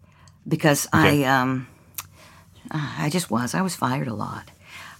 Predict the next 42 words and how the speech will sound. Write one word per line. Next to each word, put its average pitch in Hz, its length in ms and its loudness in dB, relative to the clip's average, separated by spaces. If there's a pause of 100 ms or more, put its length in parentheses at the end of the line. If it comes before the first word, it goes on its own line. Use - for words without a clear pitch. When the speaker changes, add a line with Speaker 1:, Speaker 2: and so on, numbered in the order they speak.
Speaker 1:
Um, 147 580 8 (840)
Speaker 2:
That's 107 140 4
Speaker 1:
and 185 100 10
Speaker 2:
okay. 180 80 4
Speaker 1:
so 180 160 10
I 180 60 12
Speaker 2:
I - 40 10
can 196 80 6
Speaker 1:
thought, 185 180 10
Speaker 2:
relate. - 120 8
Speaker 1:
"Okay, - 160 6
I, 202 160 8 (400)
<laughs> - 0 - (500)
I 233 60 12
understand 214 640 8 (320)
how 180 160 8
to 165 80 10
do 160 260 12
this." 240 360 6 (260)
So 180 200 8
I 175 120 10
found, 175 500 6 (360)
in 185 120 10
my 175 200 12
opinion, 143 600 6
who 185 100 10
was 170 120 8
also 170 280 8
a 139 40 8
friend 147 260 6
of 123 60 2
mine, 123 200 4
Gail 156 220 8
Levin, 135 360 6
who 147 160 8
I 160 100 10
thought 147 220 2
had 143 180 4
the 151 80 6
most 151 300 6
exquisite 151 520 4
eye. 123 320 4